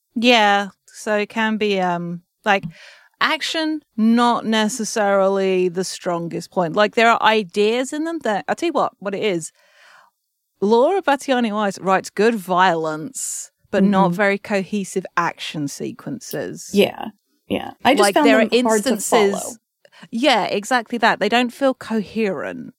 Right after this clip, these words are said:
Speaker 1: Like,
Speaker 2: Mm-hmm.
Speaker 1: there are visuals that are very
Speaker 2: Yes.
Speaker 1: striking and interesting, for sure.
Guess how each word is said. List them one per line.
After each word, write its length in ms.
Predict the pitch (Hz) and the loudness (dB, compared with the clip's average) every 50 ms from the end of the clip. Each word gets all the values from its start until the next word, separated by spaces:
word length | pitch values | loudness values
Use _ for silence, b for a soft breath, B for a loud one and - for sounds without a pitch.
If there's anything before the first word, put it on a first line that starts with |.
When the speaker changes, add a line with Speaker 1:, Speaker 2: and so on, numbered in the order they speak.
| _ _ - | _ _ -2
Speaker 1:
Like, 360 | 190 190 180 185 190 196 190 | 0 2 4 4 4 4 2
Speaker 2:
Mm-hmm. 240 | 175 185 175 170 175 | 2 0 -2 0 2
Speaker 1:
there 160 | 220 214 208 | 4 4 4
are 60 | 208 | 4
visuals 760 | 190 - - 269 294 262 254 254 208 208 190 175 170 165 165 | 2 0 0 0 0 0 0 -2 0 0 0 0 -2 -2 -2
that 120 | - 180 127 | -2 -2 -2
are 60 | 170 | -2
very 260 | 165 190 185 190 185 170 | 0 0 2 2 2 0
Speaker 2:
Yes. 300 | 165 - - 185 190 185 | -2 -2 -4 -2 0 2
Speaker 1:
striking 600 | 185 180 190 190 - - - 170 143 131 147 151 | 2 2 2 0 -2 -6 -12 -12 -10 -10 -10 -10
and 160 | 151 147 - | -10 -10 -8
interesting, 720 | - 185 190 175 - 175 139 - - - - 143 143 294 | -6 -6 -6 -6 -8 -8 -10 -10 -10 -10 -8 -6 -6 -8
for 440 | - - - - - 208 180 175 170 | -8 -12 -12 -10 -6 -4 -2 -2 -2
sure. 600 | - - - 208 196 170 143 139 143 151 156 | -2 0 2 2 2 2 2 0 -2 -2 -4